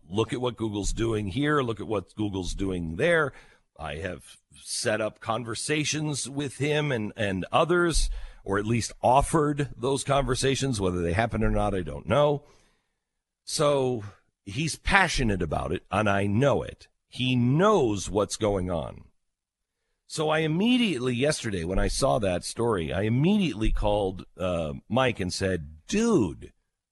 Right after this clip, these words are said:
what, what is this about?"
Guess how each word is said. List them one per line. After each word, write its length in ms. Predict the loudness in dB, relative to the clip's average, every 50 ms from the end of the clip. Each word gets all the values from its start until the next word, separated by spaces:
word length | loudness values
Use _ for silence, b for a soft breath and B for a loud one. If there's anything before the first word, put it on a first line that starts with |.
| _ _ _ _ _ _ _ _
what, 460 | -12 -6 -2 0 0 0 -2 -10 -14 -14 -14
what 580 | _ -20 -20 -16 -12 -10 -4 0 2 2 2 4
is 160 | 2 2 4
this 280 | 4 4 4 4 2 0
about?" 480 | -2 -2 -2 -4 -6 -6 -10 -16 -18